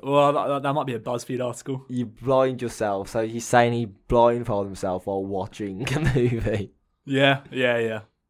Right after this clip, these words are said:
Speaker 1: That's what journalism is these
Speaker 2: He
Speaker 1: days,
Speaker 2: did.
Speaker 1: mate.
Speaker 2: Yeah, he did. He
Speaker 1: He
Speaker 2: did.
Speaker 1: did.
Speaker 2: Yeah, you're really good at this.
Speaker 1: <laughs>
Speaker 2: Another one.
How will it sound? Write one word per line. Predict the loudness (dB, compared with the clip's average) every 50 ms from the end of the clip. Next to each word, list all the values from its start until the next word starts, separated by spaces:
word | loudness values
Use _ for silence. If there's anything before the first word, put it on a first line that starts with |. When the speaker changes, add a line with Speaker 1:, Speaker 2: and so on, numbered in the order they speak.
| _ _ _ _ _ _ _ _ _ -6
Speaker 1:
That's | -6 -4 -2
what | -2 0 2
journalism | 4 4 4 4 4 4 4 2
is | 2 2 0
these | 0 0 2
Speaker 2:
He |
Speaker 1:
days, | 2 4 6 6
Speaker 2:
did. | 8 6 6 4
Speaker 1:
mate. | 2 -4 -12 _ _ _ _ _ _ _ _ 8
Speaker 2:
Yeah, | 10 12 12 12
he | 12 12
did. | 12 12 12 12 10 6
He | 2 2
Speaker 1:
He | 6 8
Speaker 2:
did. | 10 10 10 10 10
Speaker 1:
did. | 10 10
Speaker 2:
Yeah, | 10 10 10 10 8 6 4
you're | 6 8 8 8
really | 8 6 4 4 6
good | 6 6 8 8
at | 8
this. | 6 4 2 0 -4 -6 -2 -2 0 2 4
Speaker 1:
<laughs> | 2 2 2 0 -10 -20 -20 -20 -20 -20 -20 -20 _ _ -2
Speaker 2:
Another | 0 0 2 4
one. | 4 2 2